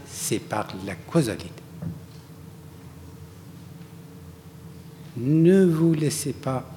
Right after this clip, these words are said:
prendre en disant, « Oh, avec l-,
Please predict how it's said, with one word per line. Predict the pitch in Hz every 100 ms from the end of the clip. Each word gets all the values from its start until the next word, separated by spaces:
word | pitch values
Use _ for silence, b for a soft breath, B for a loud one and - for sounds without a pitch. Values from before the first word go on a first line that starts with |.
| -
prendre | - 135 117 110
en |
disant, « | 104 107 110 113 101 - - - B B B B - 156
Oh, | 175 180 180 175 170 165 151 - - -
avec | 147 151 156 - - -
l-, | 143 135 127